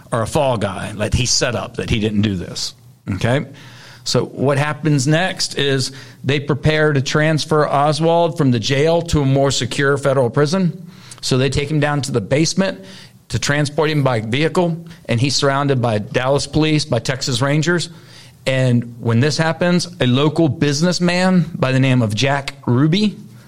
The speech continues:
walks up to Oswald in the basement and shoots and kills Oswald.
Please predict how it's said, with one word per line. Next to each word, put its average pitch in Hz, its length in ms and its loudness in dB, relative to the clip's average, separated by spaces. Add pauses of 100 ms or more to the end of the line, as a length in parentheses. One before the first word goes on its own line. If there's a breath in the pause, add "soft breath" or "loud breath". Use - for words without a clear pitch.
(440 loud breath)
walks 151 440 0
up - 140 0
to 156 140 -2
Oswald 156 560 2
in 135 120 2
the 123 80 2
basement 160 520 0 (360 loud breath)
and 131 120 4
shoots 151 440 0
and 131 160 0
kills 127 320 2
Oswald. 113 520 -4